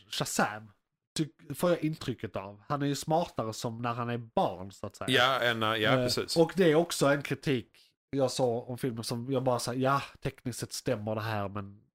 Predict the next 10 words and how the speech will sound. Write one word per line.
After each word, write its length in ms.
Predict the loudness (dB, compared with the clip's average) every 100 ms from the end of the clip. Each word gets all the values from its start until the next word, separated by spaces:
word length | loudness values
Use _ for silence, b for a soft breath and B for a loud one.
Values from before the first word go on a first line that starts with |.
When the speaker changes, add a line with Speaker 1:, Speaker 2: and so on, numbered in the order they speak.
| _ _ -6
Speaker 1:
tänk 240 | -6 -4
inte 180 | -8 -8
så 100 | -8
mycket 240 | -8 -6
mer 160 | -4 -4
på 320 | -2 -2 -2
det. 120 | -6 B B B
Är 140 | 2 2
att 200 | 2 -6 b b b _ 2
i 160 | 4